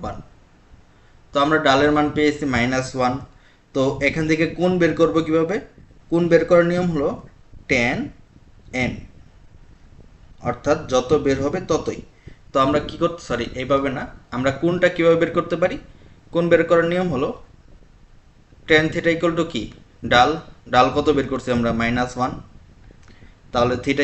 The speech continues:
equal to tan inverse মাইনাস ওয়ান। তাহলে ট্যান কত ডিগ্রির মান মাইনাস ওয়ান? তোমরা সবাই জানো নিশ্চয়ই, একশো পঁয়ত্রিশ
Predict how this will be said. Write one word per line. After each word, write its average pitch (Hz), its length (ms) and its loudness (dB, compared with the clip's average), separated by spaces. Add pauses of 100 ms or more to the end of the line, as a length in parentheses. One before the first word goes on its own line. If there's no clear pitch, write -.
equal 147 180 2 (100)
to 156 80 -4 (1600)
tan 135 200 4 (100)
inverse 135 440 -2 (540)
মাইনাস 117 460 -2
ওয়ান। 131 140 -4 (880)
তাহলে 135 240 0 (920)
ট্যান 156 160 4 (120)
কত 160 120 2 (100)
ডিগ্রির 165 300 0
মান 160 180 2
মাইনাস 143 320 0
ওয়ান? 151 140 -2 (400)
তোমরা 127 280 -2
সবাই 131 300 2
জানো 127 140 0 (120)
নিশ্চয়ই, 127 360 -8 (240)
একশো 160 260 -4 (500)
পঁয়ত্রিশ 131 440 -2